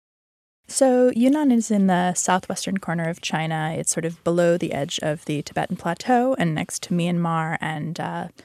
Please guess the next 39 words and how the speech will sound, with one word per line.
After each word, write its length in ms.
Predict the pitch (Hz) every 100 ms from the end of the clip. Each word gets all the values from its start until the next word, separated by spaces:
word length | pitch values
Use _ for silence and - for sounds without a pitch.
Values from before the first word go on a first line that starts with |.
| _ _ -
Laos 520 | 190 170 160 165 -
and 320 | 185 175 170 -
Vietnam. 540 | 180 170 185 196 311 - - - - -
Um, 240 | 170 156
and 100 | 175
it 80 | 175
also 320 | 160 - 175
borders 320 | 165 170 170
Sichuan 520 | - 196 - 180 180
and 100 | 185
some 180 | - 165
other 520 | - 160 147 139 - -
areas 500 | 180 165 156 147 175
of 380 | - 143 160 - - _ _
China 320 | - 180 160 131
that 140 | 80 _ _
people 340 | - 180 160 185
probably 340 | 180 160 -
aren't 220 | 175 175
as 160 | 175 -
familiar 280 | 165 147 151
with, 220 | 156 -
but 120 | 185
you 100 | 175
get 120 | 147
a 60 | 147
little 220 | 151 147
bit 80 | -
of 80 | -
the 40 |
Sichuan 380 | - - - -
flavor, 320 | - 160 156
which 140 | -
is 100 | 170
why 120 | 170 160
I 60 |
mention 320 | 160 160 -
it. 140 | 143 143 - - - - _ _ -
And 160 | 214